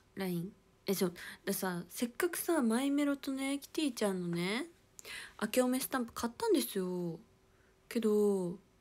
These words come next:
全然使ってなくて、本当に。三、三、三押しぐらいしかしてない。マジで使わないと。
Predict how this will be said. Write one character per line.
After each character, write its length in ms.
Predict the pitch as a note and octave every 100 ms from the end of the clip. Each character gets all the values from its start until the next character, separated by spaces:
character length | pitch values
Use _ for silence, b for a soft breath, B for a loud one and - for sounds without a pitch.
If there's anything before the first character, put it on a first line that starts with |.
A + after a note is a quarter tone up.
| _ _
全 160 | - G#3+
然 160 | D4
使 160 | - C#4+
っ 40 |
て 140 | C#4 C4+
な 100 | C4
く 100 | -
て、 100 | F#3+
本 240 | F#3 F3+
当 140 | F3
に。 320 | F#3+ F#3 F3+ - _ _ _ _ _ _ _ _ -
三、 400 | - C4 B3 -
三、 300 | - - C4+ C#4 _ _ _
三 360 | - - C#4 C#4+
押 140 | B3+
し 180 | B3+ C4
ぐ 100 | B3
ら 80 | G3+
い 60 |
し 80 | G3
か 100 | -
し 120 | F#3
て 120 | - G3
な 100 | F#3
い。 100 | - - B B B B B B _ _ _ _ _ _ _ _ _ _ _ -
マ 60 |
ジ 120 | G3 -
で 80 |
使 260 | F3+ - G#3
わ 80 | G3+
な 80 | F#3
い 60 |
と。 240 | F3 -